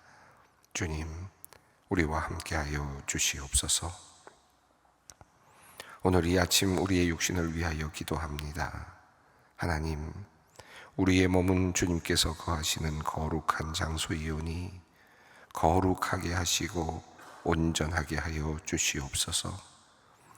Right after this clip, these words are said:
우리의 육신이 생명의 활기로 가득 차게 하여 주시옵소서. 모든 우리의 세포가 건강하며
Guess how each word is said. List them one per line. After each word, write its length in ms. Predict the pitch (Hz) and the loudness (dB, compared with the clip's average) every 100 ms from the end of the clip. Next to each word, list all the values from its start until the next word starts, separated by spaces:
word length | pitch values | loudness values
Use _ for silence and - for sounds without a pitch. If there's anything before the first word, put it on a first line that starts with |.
| - - - - | -20 -20 -16 0
우리의 320 | 95 92 92 | 6 6 6
육신이 560 | 92 90 - - 90 90 | 4 2 2 4 4 4
생명의 540 | - 90 87 85 82 | 4 2 2 2 0
활기로 580 | 80 101 85 85 85 80 | 0 -2 0 0 0 0
가득 460 | - 76 82 78 | -4 -2 -2 -2
차게 280 | - 82 80 | -2 -2 -4
하여 340 | 85 80 73 76 | -4 -4 -4 -6
주시옵소서. 800 | - 78 - 78 - - - 87 95 - - - - _ _ - - - - - - | -4 -2 -2 -2 -4 -2 -2 -2 -8 -14 -20 -20 -20 _ _ -20 -20 -20 -20 -20 0
모든 520 | 92 90 92 101 98 | 6 8 8 8 6
우리의 360 | 90 101 92 92 | 4 4 6 6
세포가 600 | - 95 - 85 85 80 | 4 2 0 0 0 0
건강하며 1120 | - 82 85 85 92 80 85 80 80 95 - | 0 2 2 0 0 0 0 0 0 -4 -8